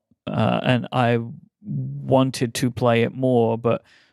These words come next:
unfortunately, the type of game that is worse for me to play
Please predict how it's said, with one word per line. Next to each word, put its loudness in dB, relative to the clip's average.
unfortunately, 0
the 0
type 0
of -4
game 2
that 2
is -2
worse 0
for -2
me -2
to -8
play 0